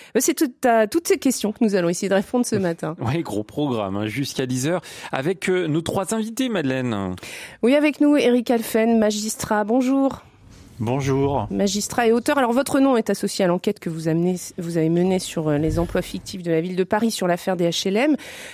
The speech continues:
Speaker 1: Mais vous êtes l'auteur du livre Le faussaire de la famille qui vient de sortir aux éditions Bucher-Chastel. Un récit littéraire sur l'affaire des faux millets. Histoire incroyable de Jean-Charles, le petit-fils du prince, du prince, du peintre Jean-François Millet. C'est vrai, c'est aussi un prince de la peinture.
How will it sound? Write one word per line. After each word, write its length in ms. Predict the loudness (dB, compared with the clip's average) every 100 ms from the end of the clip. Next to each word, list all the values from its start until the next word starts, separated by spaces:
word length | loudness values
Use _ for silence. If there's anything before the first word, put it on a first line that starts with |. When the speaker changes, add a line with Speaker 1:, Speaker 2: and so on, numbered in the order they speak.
| -2
Speaker 1:
Mais 120 | 2
vous 100 | 2
êtes 140 | 2
l'auteur 640 | 0 2 2 4 4 2 -2
du 180 | 2
livre 400 | 2 4 4 4
Le 80 | 2
faussaire 640 | 0 0 0 2 2 2 2
de 120 | 2
la 120 | 2
famille 440 | 0 2 2 2 0
qui 100 | -2
vient 160 | 0
de 80 | 0
sortir 440 | -2 -6 -2 0
aux 60 | 0
éditions 460 | -2 -6 -6 -2 -2
Bucher-Chastel. 880 | -2 -2 -2 0 -2 0 0 0 -2 -10 -18 -6
Un 80 | 0
récit 320 | 2 2 2
littéraire 540 | 4 4 2 2 2 2 -2
sur 200 | -2 0
l'affaire 300 | 0 0 0
des 80 |
faux 220 | -2 2 4
millets. 400 | 4 2 0 -2 -4 -2
Histoire 460 | 0 2 0 2
incroyable 720 | 0 0 2 2 4 2 0 0
de 100 | 0
Jean-Charles, 520 | 2 2 2 0 2
le 100 | 0
petit-fils 600 | 0 0 0 -2 -2 -2
du 120 | -2 -6
prince, 460 | -2 0 0 -4 -12 -12 -2
du 100 | -2
prince, 380 | 2 2 2 0
du 160 | -2
peintre 500 | 2 2 2 0 -2 -4 -8 -4
Jean-François 720 | 0 2 0 0 -2 2 2
Millet. 240 | 4 4 2
C'est 120 | 2
vrai, 200 | 2 2
c'est 100 | 2
aussi 240 | 2 2
un 80 | 2
prince 260 | 2 0 2
de 80 |
la 140 | 2 2
peinture. 380 | 2 0 -2